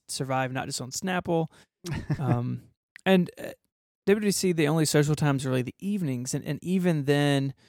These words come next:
Speaker 1: you're at parties, you're at live podcasts, you're at a bar. Uh, X O X O is so unplugged from all that. It's just you're hanging around like a,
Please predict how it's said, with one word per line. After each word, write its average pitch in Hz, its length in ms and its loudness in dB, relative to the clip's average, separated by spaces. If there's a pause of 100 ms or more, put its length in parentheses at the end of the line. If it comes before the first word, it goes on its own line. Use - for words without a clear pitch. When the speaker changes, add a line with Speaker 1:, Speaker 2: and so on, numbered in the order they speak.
(360)
Speaker 1:
you're 139 120 2
at - 100 -2
parties, 147 520 4
you're 131 140 2
at 123 100 -4
live 131 320 -4
podcasts, 127 720 -4
you're 131 80 -6
at 127 80 -8
a 123 40 -8
bar. 127 540 -2 (520)
Uh, 131 60 -2
X 180 200 0
O 202 60 6
X 185 120 2
O 175 120 6
is 151 100 4
so 156 260 6
unplugged 147 600 0
from 190 200 0
all 190 120 4
that. 196 280 0
It's 139 100 -6
just 135 200 -4
you're 143 80 0
hanging 143 260 2
around 135 440 2
like 131 160 -4
a, 123 160 -6